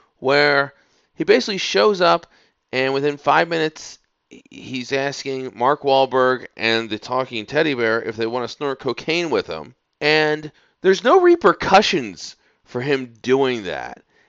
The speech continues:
It's just, it's like, "Oh yeah, yeah, this is a guy who likes to snort coke and offers it to people." He doesn't get arrested. Hi-, his career,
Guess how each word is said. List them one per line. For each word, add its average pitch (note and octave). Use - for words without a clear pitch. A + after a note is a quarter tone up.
It's -
just, -
it's D#4
like, B3
"Oh E4+
yeah, A#3
yeah, F#4+
this D4
is C#4+
a B3+
guy G#3+
who G#3+
likes E3
to D#3+
snort -
coke D#3
and C3+
offers C3+
it C3
to B2+
people." B2
He D#3
doesn't G#3
get G3+
arrested. D3+
Hi-, B2+
his C3+
career, B2